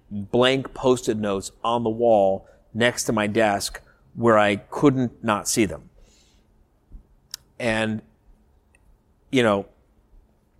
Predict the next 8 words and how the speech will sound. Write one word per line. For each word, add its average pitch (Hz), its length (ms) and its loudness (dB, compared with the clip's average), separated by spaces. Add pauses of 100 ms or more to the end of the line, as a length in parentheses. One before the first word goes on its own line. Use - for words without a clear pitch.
(800)
every, 143 640 4 (280)
toss 123 220 -2
it 110 60 -10
to 104 60 -8
me. 92 120 -14 (1500)
Thank 113 180 -10
you. - 100 -20 (1600)
And, 117 320 0